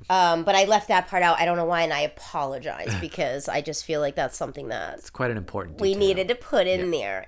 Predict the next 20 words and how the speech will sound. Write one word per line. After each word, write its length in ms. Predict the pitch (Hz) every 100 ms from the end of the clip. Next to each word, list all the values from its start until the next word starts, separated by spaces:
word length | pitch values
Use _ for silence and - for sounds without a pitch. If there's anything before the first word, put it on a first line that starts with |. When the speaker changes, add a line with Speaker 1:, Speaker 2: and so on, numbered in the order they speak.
| -
Speaker 1:
And, 320 | 202 196 196
um, 260 | 190 185
the 100 | 196
last 440 | 208 311 - 311 -
thing 200 | 302 269
I 80 | 240
wanna 240 | 233 240
bring 320 | 226 151 -
up, 460 | 151 160 139 - - - - - - - - - - - - - - - - -
and 120 | 285 277
I 100 | 262
know 200 | 294 349
that 140 | 330
we've, 200 | 294 - 220
I 100 | 240
don't 140 | 269 285
think 160 | 294
we 100 | 240
did 220 | 180 190
her 180 | 226 254